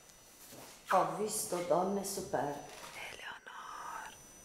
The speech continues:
Una era irlandese. Entrò e catturò l'attenzione di tutti. Una bellissima creatura.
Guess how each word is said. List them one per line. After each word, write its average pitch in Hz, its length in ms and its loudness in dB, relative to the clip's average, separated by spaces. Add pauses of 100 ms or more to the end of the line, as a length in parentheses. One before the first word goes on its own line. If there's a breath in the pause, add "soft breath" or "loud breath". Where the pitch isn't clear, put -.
(160)
Una 208 440 12
era 185 220 8
irlandese. 190 960 6 (920)
Entrò 151 640 6 (1040)
e 220 140 4
catturò 220 480 12
l'attenzione 220 680 12
di 208 160 6
tutti. 240 400 2 (1200)
Una 196 400 10
bellissima 196 960 10
creatura. 180 640 2